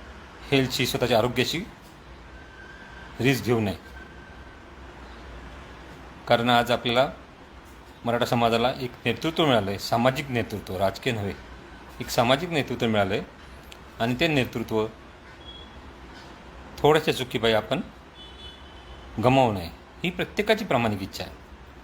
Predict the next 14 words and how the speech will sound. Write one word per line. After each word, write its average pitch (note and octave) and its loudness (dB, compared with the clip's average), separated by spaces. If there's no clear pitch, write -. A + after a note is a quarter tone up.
त्यामुळे C3 4
प्रत्येकाचं C#3 0
मत D3 4
हेच C#3+ 2
असणार C3+ 0
आहे C3+ 2
की F3 -4
मनोजदादांनी B2 4
परत D3 6
एकदा B2+ 2
उपोषणाचा A#2 0
मार्ग A2 2
अवलंबू A#2 2
नये. E2+ -8